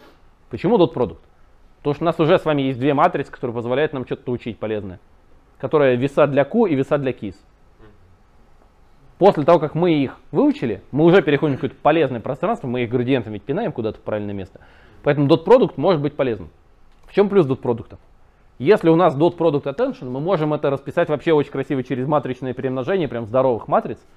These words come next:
И это наша куда распараллелит в лёд. Если мы сюда добавим матрицу перехода, то всё будет медленнее, потому что у нас уже нет такой красивой математики, у нас ещё один тензор появляется, его надо в середину вкрутить, и будет считаться дольше.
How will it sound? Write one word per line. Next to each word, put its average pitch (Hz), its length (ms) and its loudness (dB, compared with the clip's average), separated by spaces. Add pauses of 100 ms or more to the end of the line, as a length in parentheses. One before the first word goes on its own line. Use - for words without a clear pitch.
(420)
И 120 60 0
это 151 180 2
наша 143 200 -2
куда 196 220 2
распараллелит 143 800 0 (640)
в 127 60 -6
лёд. 113 160 -6 (1300)
Если 160 260 -4
мы 165 120 -6
сюда 160 200 -2
добавим 151 380 2
матрицу 139 360 -6
перехода, 156 440 0
то 175 200 0
всё - 140 -8
будет 135 220 -6
медленнее, 143 420 -4
потому 120 380 -8
что 113 400 -4 (320)
у - 20 -14
нас 123 140 -6
уже 131 100 -6
нет 139 160 -4
такой 123 140 -6
красивой 123 280 -4
математики, 135 360 -4
у - 20 -4
нас 127 140 -4
ещё 147 100 -4
один 123 180 0
тензор 127 260 -4
появляется, 131 420 0
его 120 120 -4
надо 117 120 -6
в - 100 -14
середину 135 400 -2
вкрутить, 202 460 -4 (440)
и 156 120 2
будет 143 200 0
считаться - 300 -8
дольше. 92 240 -10